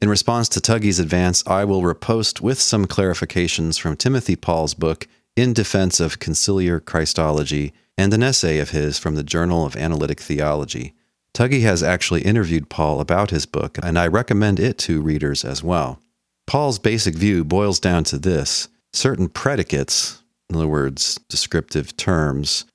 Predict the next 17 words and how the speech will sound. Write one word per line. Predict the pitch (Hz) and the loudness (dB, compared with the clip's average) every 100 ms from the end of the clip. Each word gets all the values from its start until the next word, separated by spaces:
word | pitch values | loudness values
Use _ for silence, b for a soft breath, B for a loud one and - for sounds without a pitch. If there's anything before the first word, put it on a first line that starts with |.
| - | 0
that | 92 | 2
are | 87 - | 2 2
apt | 113 95 82 | 2 2 -2
or | 85 82 | -2 -2
true | - - 127 101 | -2 0 2 2
of | 80 | 2
a | 80 | 0
thing | - 76 76 78 | 0 -2 -2 -4
aren't | - 107 104 | 0 0 2
really | 104 117 95 90 | 2 2 2 2
incompatible | 92 87 80 73 98 98 78 71 71 | 2 2 -2 0 0 2 2 0 0
for | - - 78 | -4 -2 -2
a | |
two-natured | - - 85 73 71 64 65 | 0 0 2 2 -2 -6 -4
subject. | - 85 73 135 - - b b b _ - | -2 0 0 -4 -6 -12 b b b _ -2
For | 82 | 0
example, | 78 78 85 87 | 2 2 2 0